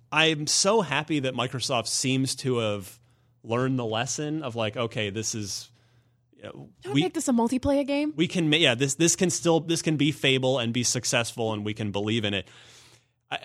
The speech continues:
Speaker 1: and I don't, I mean, I don't wanna dwell on something that we can't do anything about, but at the same time, I, I have to acknowledge that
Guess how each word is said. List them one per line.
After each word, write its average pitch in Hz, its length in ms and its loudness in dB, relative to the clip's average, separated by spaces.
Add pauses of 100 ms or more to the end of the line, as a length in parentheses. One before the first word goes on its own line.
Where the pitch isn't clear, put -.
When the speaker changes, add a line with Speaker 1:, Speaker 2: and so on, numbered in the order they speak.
Speaker 1:
and 165 140 0
I 170 80 4
don't, 208 160 2
I 180 60 4
mean, 196 120 2
I 190 80 4
don't 208 100 0
wanna 175 180 0
dwell 131 420 0
on 120 480 -2
something 123 380 -4
that 113 140 -4 (180)
we 123 140 -8
can't 127 300 -6
do 123 180 0
anything 117 360 0
about, 104 400 0
but 120 100 -4
at 117 60 -8
the 120 60 -10
same 127 220 -2
time, 117 280 -2
I, 101 200 0
I - 20 -2
have 113 140 -2
to 104 80 -4
acknowledge 113 540 2
that 110 180 -4